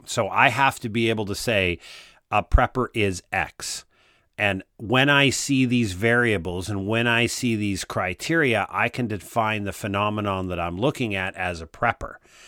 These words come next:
Somebody can walk up to a microphone and say, "I'm a prepper," and I have no idea,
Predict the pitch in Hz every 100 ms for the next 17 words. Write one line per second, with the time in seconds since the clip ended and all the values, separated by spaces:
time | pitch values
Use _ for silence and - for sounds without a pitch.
0 | - - _ - 143 185 185 135 110 127
1 | 139 131 - - 98 113 139 127 107 90
2 | 87 - 104 - 107 95 80 120 120 78
3 | 76 95 117 110 95 87 95 117 120 110
4 | 98 92 107 82 78 156